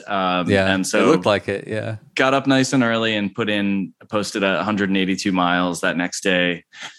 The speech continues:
Speaker 1: Um, and it felt good. Posted a couple of big days after that. Had a couple of, you know, one,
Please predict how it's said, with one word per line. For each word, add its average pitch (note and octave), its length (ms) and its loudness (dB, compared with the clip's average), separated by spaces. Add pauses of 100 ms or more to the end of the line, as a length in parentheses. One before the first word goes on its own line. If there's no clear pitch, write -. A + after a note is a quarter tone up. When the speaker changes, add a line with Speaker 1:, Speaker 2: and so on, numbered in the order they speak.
(220)
Speaker 1:
Um, F2 560 0
and B2+ 140 2
it C3+ 80 -2
felt C3+ 200 0
good. G#2+ 220 2
Posted B2+ 340 -2
a C3 40 -2
couple C3+ 240 -2
of A#2 80 -2
big A2 180 -2
days G2+ 260 0
after E2+ 340 -2
that. D#2 220 -2
Had F2+ 140 -2
a F2+ 60 -4
couple F#2+ 240 -2
of, F2 120 -2 (120)
you F#2+ 100 -4
know, E2+ 240 0 (720)
one, G#2 440 2